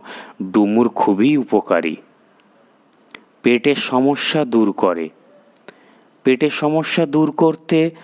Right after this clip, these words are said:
ডুমুর খুব ভালো কাজ করে। কোষ্ঠকাঠিন্য ও পাইলস প্রতিরোধে সহায়ক হিসেবে কাজ করে ডুমুর। এছাড়াও দুর্বলতায় ভোগেন এরকম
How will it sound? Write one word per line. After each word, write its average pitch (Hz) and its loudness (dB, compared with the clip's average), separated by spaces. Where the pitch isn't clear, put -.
ডুমুর 117 2
খুব 156 0
ভালো 107 0
কাজ 92 -2
করে। 82 0
কোষ্ঠকাঠিন্য 139 0
ও 110 4
পাইলস 120 0
প্রতিরোধে 139 0
সহায়ক 123 2
হিসেবে 139 0
কাজ 101 -2
করে 127 2
ডুমুর। 87 0
এছাড়াও 131 2
দুর্বলতায় 135 2
ভোগেন 135 0
এরকম 117 2